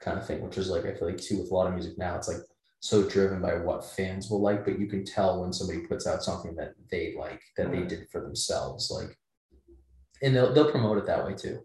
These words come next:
Speaker 2: Yeah.
Speaker 1: 'Cause a lot of people will listen. Well, that's the other thing. A lot of people will listen because the artist is like, "I did this for me." And then the fans are like, "Oh my God, like, I love Kanye. Like,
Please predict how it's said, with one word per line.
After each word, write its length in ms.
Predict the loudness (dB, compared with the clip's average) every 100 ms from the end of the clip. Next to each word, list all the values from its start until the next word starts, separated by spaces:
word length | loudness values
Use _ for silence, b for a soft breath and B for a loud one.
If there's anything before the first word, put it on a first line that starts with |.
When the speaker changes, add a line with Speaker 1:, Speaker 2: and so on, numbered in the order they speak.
| _ _ 2
Speaker 2:
Yeah. 320 | 6 8 6 -2 0
Speaker 1:
'Cause 100 | 6
a 60 |
lot 180 | 8 8
of 80 | 6
people 240 | 2 2
will 300 | 2 2 2 2
listen. 600 | 2 2 0 -4 -8 -16 -6
Well, 100 | 6
that's 200 | 8 8
the 80 | 6
other 60 | 4
thing. 100 | 4
A 60 |
lot 160 | 4 4
of 40 |
people 180 | 2 2 4
will 280 | 4 4 2
listen 480 | 2 2 0 -2 -10 _ _ _ _ _
because 560 | -8 -6 2 4 4 2
the 100 | 2
artist 300 | 4 2 0
is 60 | 0
like, 160 | 0 0
"I 80 | 0
did 220 | 0 2
this 220 | 0 0
for 120 | -2
me." 420 | -2 -2 -2 -2 -8 b b -2
And 120 | 0
then 140 | 0 -2
the 80 |
fans 460 | -2 0 0 2 2
are 120 | 2
like, 180 | 2 2
"Oh 100 | 0
my 180 | 0 0
God, 400 | 2 6 6 6
like, 140 | 2 2
I 100 | 4
love 280 | 2 0 -2
Kanye. 480 | -2 0 -2 -2
Like, 280 | -2 -4 -6